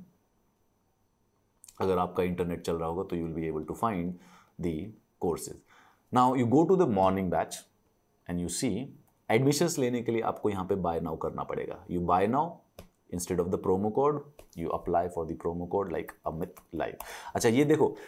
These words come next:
ये वाला जो लाइव या लाइव बैच टू लगाओगे, so this will give you a discount of four thousand। So it won't be actually as much, but अगर अमित लाइव यूज़ करोगे,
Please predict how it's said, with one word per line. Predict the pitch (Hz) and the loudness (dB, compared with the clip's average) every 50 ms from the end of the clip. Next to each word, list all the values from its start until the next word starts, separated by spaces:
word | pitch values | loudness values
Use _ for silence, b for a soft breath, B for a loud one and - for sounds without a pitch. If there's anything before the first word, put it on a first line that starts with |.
| B B B | B B B
ये | 92 120 139 | 4 6 6
वाला | 151 165 175 175 | 6 6 6 6
जो | 170 175 170 | 6 6 6
लाइव | 135 110 101 107 110 123 143 151 156 151 | 6 6 6 6 8 8 6 6 6 6
या | 160 143 | 6 6
लाइव | 131 123 131 143 135 113 | 6 6 6 4 4 4
बैच | 110 113 123 120 - - | 6 6 6 4 2 4
टू | 143 131 | 4 6
लगाओगे, | 120 113 117 120 123 127 127 127 | 6 8 6 6 4 4 2 2
so | 135 120 | 0 0
this | 110 107 - | 0 0 0
will | 127 123 117 | 0 2 2
give | 113 113 113 117 | 2 2 2 4
you | 120 120 | 4 4
a | 113 104 | 4 4
discount | 101 98 - 101 104 107 107 104 | 2 0 0 -2 0 0 0 0
of | - - | 0 0
four | 95 92 90 90 | 0 0 0 0
thousand। | 90 82 82 78 76 69 - - _ _ - - | 0 -2 -2 -2 -4 -6 -6 -8 _ _ -12 -4
So | - 98 95 95 92 - - _ - 92 | -2 0 0 0 -2 -6 -10 _ -6 -4
it | 87 90 | -4 -2
won't | 92 95 98 98 92 | -2 -2 -2 0 0
be | 92 90 | 0 0
actually | - - - 90 87 76 78 82 | 0 0 -2 -2 -2 0 0 -2
as | 82 85 101 | -2 0 0
much, | 123 - - - - - - | 0 -2 -2 -8 -4 0 0
but | 101 - | 2 4
अगर | 117 113 117 - - | 4 4 4 4 4
अमित | 117 127 127 127 | 4 2 2 4
लाइव | 131 131 131 131 123 | 4 4 4 4 2
यूज़ | 123 113 107 | 0 0 2
करोगे, | 110 101 92 92 101 127 | 2 2 4 4 2 0